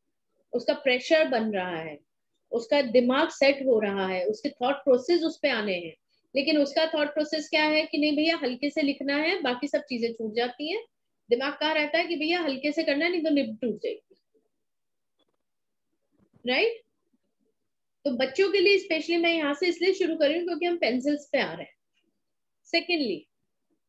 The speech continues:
हम लोग भी करते हैं, हम लोगों ने बहुत किया है बचपन में जब हम छोटे थे। Pencils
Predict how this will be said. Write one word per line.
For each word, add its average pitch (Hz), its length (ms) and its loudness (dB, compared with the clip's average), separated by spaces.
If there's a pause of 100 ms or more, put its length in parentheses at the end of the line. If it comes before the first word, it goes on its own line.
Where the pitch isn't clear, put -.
(340)
हम 285 140 4
लोग 320 140 6
भी 370 120 4
करते 320 280 0
हैं, 311 140 2
हम 254 120 -4
लोगों 285 200 2
ने 302 80 2
बहुत 254 340 -2
किया 262 180 2
है 269 120 -2
बचपन 247 360 -4
में 247 140 2
जब 240 140 0
हम 247 140 -2
छोटे 226 320 0
थे। 240 220 -2 (540)
Pencils 277 640 0